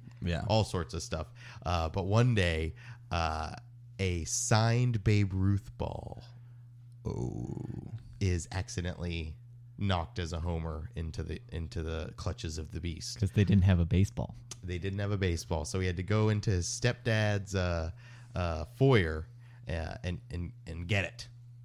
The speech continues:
Speaker 3: Mm.
Speaker 2: And, uh,
Speaker 3: Bad choice.
Speaker 2: Bad choice. So he lost the ball, and, uh, then the, then the plot of the movie exists.
Speaker 1: Mm-hmm.
Speaker 2: <laughs> And, uh,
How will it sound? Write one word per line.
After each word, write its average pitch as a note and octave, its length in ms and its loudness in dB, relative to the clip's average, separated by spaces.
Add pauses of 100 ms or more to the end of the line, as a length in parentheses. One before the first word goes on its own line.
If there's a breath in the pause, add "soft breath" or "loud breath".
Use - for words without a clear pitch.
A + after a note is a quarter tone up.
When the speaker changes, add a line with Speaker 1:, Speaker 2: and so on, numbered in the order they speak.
(140)
Speaker 3:
Mm. F2 380 6 (300 loud breath)
Speaker 2:
And, F#2+ 420 2
uh, F2+ 200 2
Speaker 3:
Bad E2 420 10
choice. - 440 -10
Speaker 2:
Bad B2 440 4
choice. F2 260 2
So B2+ 100 6
he C#3+ 60 8
lost E3 280 6
the D#3+ 60 2
ball, B2+ 460 8 (240 loud breath)
and, G2 360 4
uh, G2 140 4
then A#2+ 380 6
the, A2+ 280 4
then A2 200 6
the G#2 80 4
plot C3+ 440 6
of G#2+ 140 0
the G#2+ 100 2
movie G#2 460 4 (300)
exists. F#2+ 760 -2
Speaker 1:
Mm-hmm. G2+ 840 2
Speaker 2:
<laughs> - 1000 -4
And, A2+ 440 4
uh, F#2+ 420 4